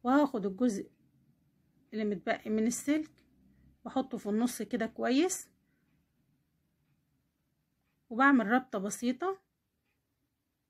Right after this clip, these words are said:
وبعدين هعمله على شكل فيونكة بحيث انها تدينا شكل حلو للأرنوب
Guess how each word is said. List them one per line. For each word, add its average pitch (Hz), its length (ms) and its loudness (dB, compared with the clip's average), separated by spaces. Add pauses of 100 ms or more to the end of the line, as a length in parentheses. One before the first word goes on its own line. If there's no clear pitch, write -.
(2500)
وبعدين 233 420 6
هعمله 247 520 4
على 226 320 0
شكل 254 500 -4
فيونكة 294 640 2 (720)
بحيث 285 400 2
انها 233 320 2
تدينا 226 420 -2
شكل 240 320 -4
حلو 214 340 0
للأرنوب 220 720 0